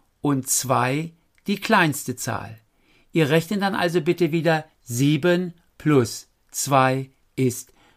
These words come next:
neun und dann schreibt ihr die neun als Lösungszahl hin. Also immer dran denken, die größte der drei Zahlen plus die kleinste der drei Zahlen, das ergibt die Lösungszahl. Habt ihr das verstanden?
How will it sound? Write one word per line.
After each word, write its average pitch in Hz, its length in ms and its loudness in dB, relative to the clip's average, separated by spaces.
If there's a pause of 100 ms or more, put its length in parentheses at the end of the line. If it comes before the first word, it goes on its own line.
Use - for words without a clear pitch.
(120)
neun 151 720 2 (760)
und 196 140 -4
dann 240 120 4
schreibt 165 300 2
ihr 185 60 4
die 147 120 2
neun 135 420 0 (140)
als 160 260 -4
Lösungszahl 139 600 0
hin. 127 320 -2 (480)
Also 175 200 4
immer 262 300 8
dran 220 260 4
denken, 185 520 2 (300)
die 123 100 -4
größte 190 680 4
der 160 180 0
drei 135 220 -2
Zahlen 139 520 0 (260)
plus 214 480 2 (240)
die 120 120 -4
kleinste 180 460 2
der 170 140 4
drei 156 200 -2
Zahlen, 139 420 0 (260)
das 165 260 2
ergibt 123 520 -6 (380)
die 160 240 -4 (220)
Lösungszahl. 120 640 2 (880)
Habt 113 180 -8
ihr 127 60 -2
das 123 120 -4
verstanden? 196 600 2